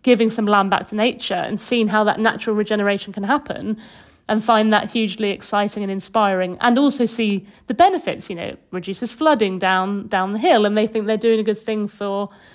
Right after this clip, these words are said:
you know, their neighbours that live in the village that was suffering from flooding. They go, "Wow, actually, if I, you know, allow my land to regenerate, then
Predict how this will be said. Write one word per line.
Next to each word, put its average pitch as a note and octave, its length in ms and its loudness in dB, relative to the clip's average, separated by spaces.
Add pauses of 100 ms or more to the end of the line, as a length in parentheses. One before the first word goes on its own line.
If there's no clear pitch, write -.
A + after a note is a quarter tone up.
(180)
you C4+ 80 0
know, G3 80 2
their G#3 120 4
neighbours A#3+ 420 2
that - 100 -6
live G3 100 -4
in G3 80 -4
the G3 80 -4
village G3+ 380 -2
that - 80 -10
was G#3+ 100 -10
suffering G#3+ 300 -6
from G#3 100 -4
flooding. F3+ 460 -2
They G3+ 100 -10
go, A3 140 -2
"Wow, A3 320 4
actually, - 300 -2
if G3+ 120 -10
I, A3 120 2 (500)
you A#3+ 80 -6
know, E3 120 -4
allow F#3 300 2
my F#3+ 180 -2
land F#3 260 0
to G3+ 80 -10
regenerate, F3+ 720 -6 (560)
then G3+ 340 -2